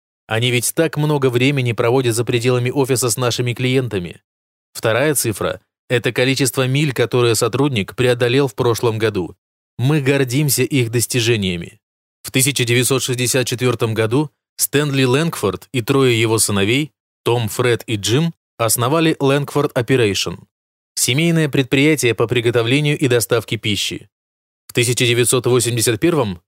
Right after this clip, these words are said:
произошло слияние Cisco, пятнадцатимиллиардным предприятием-гигантом, занимающимся распространением пищевых продуктов.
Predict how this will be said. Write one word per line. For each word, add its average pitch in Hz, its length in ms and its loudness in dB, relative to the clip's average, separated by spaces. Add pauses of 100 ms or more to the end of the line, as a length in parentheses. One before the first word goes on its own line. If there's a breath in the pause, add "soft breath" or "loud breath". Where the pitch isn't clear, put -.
(120)
произошло 135 460 2
слияние 147 540 2
Cisco, 98 500 -2 (440)
пятнадцатимиллиардным 131 1200 0
предприятием-гигантом, 123 1300 0
занимающимся 131 800 0
распространением 131 880 0
пищевых 127 400 0
продуктов. 131 600 -4